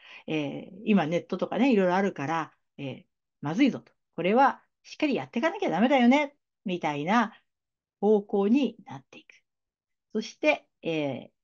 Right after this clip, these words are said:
ー、もう、もう見てるからね、わかると思うんですけども、このような世の中の動きが今どんどん進みます。企業の人手不足は突然解消されません。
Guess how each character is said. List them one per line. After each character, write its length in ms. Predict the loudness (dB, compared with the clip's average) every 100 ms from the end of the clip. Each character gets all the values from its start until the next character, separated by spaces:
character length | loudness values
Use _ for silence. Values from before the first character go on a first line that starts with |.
| _ _
ー、 40 | -10
も 80 |
う、 160 | -8 -10 -6
も 160 | -4
う 20 | -2
見 100 | 0
て 100 | 0
る 80 | -2
か 100 | -4
ら 80 |
ね、 200 | 0 0 -2
わ 100 | -6
か 100 | -6
る 80 | -6
と 100 | -8
思 140 | -6
う 40 |
ん 40 | -6
で 80 | -8
す 80 |
け 100 | -8
ど 80 | 0
も、 240 | 2 2 -2 _ _
こ 160 | 2 6
の 140 | 6
よ 180 | 6 4
う 40 |
な 120 | 2
世 160 | 0 0
の 120 | 2
中 280 | 2 2 -4
の 160 | -8 -6
動 160 | -4 -4
き 200 | -4 0
が 240 | 2 2 -2 _ 0
今 260 | 2 2
ど 200 | 2 2
ん 160 | 4 2
ど 140 | 0
ん 100 | -4 _
進 380 | -12 -6 0 2
み 120 | 4
ま 120 | 2
す。 220 | -2 -16 _ _ _ _ _
企 180 | -4 -2
業 180 | 0 0
の 120 | -2
人 220 | -4 -2
手 100 | -2
不 100 | -2
足 300 | -2 -6 -2
は 320 | 2 2 2 _ -6
突 240 | -4 -2
然 220 | 0 2
解 200 | 0 -2
消 160 | -2 -2
さ 120 | 0
れ 100 | 2
ま 120 | 0
せ 160 | 0 -4
ん。 120 | -6